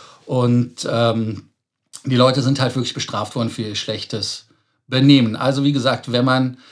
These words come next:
am Flughafen da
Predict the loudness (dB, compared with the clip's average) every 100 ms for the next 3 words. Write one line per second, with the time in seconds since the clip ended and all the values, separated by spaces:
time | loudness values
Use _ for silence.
0 | -20 -20 -4 2 2 2 2 0 2 2
1 | 2 0 2 2 0 -10 -20 -8 -2 0
2 | 0 -2